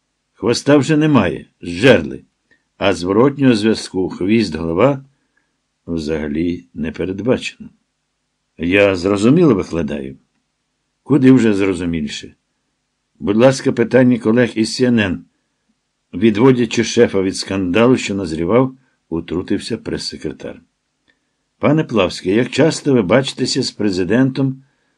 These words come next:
Про що говорите? Це перше питання. Друге, ходять чутки про погіршення його здоров'я. Як ви це прокоментуєте?" Скураш, як і всі, хто готував цю зустріч,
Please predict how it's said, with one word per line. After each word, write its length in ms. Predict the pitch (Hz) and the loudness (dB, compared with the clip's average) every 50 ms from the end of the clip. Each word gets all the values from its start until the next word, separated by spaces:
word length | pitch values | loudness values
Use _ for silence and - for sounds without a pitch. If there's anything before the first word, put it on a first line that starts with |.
| _ _ | _ _
Про 140 | - 107 120 | -2 -2 -2
що 200 | 107 - - 127 | -2 0 0 2
говорите? 520 | 135 143 139 131 113 87 80 - - 67 - - | 2 4 4 4 2 2 0 -4 -10 -14 -12 -8
Це 160 | - 123 123 | -4 -4 -2
перше 340 | - 104 92 - - - 85 | 0 0 -2 0 -2 -6 -8
питання. 640 | 82 92 76 - 87 87 82 82 82 80 78 73 _ _ _ _ _ _ _ _ - | -6 -8 -8 -4 -4 -2 -2 -2 -4 -6 -8 -10 _ _ _ _ _ _ _ _ -10
Друге, 560 | - 98 95 127 160 175 147 113 104 90 78 - _ _ _ _ | -6 -2 2 6 6 6 6 6 4 2 0 -4 _ _ _ _
ходять 500 | _ - - 117 147 147 147 151 135 139 | _ -2 2 2 4 4 4 2 0 -2
чутки 420 | - 143 123 - - - 139 151 139 | -4 -4 -4 -4 -2 2 2 2 2
про 200 | 135 127 127 - | 4 0 -2 -2
погіршення 560 | - 113 104 117 139 135 - - 135 135 135 | 0 -2 0 2 0 0 0 0 0 2 2
його 160 | 135 131 127 | 2 2 2
здоров'я. 640 | 120 131 143 143 151 135 113 95 85 73 73 - _ _ _ _ _ _ _ _ _ _ | 0 0 0 2 4 4 4 4 2 -2 -6 -8 _ _ _ _ _ _ _ _ _ _
Як 360 | - 87 92 143 170 165 170 156 | -6 0 2 2 2 2 2 0
ви 80 | 147 | -2
це 200 | - - 139 131 | 0 2 0 0
прокоментуєте?" 960 | 131 139 - - - 123 113 107 101 87 - 73 71 71 65 - - - - - _ _ _ _ _ _ _ _ _ _ _ _ _ _ _ _ _ _ _ | 0 0 -4 -2 0 2 2 2 0 -2 -4 -6 -6 -6 -6 -8 -14 -20 -20 -20 _ _ _ _ _ _ _ _ _ _ _ _ _ _ _ _ _ _ _
Скураш, 600 | - - - - 85 85 85 85 78 73 - - | -20 -20 -14 -10 -6 -4 -4 -4 -4 -6 -6 -8
як 220 | 80 80 - - | -8 -8 -6 -6
і 40 | 78 | -8
всі, 280 | 73 - - - 71 - | -8 -8 -10 -12 -12 -12
хто 200 | - - - 76 | -12 -12 -12 -12
готував 460 | 73 73 71 - 73 69 73 69 71 | -12 -12 -10 -10 -10 -8 -10 -10 -12
цю 160 | - - 92 | -12 -12 -12
зустріч, 600 | 90 98 101 95 - - 110 113 113 - - _ | -8 -8 -8 -8 -8 -10 -12 -12 -14 -14 -20 _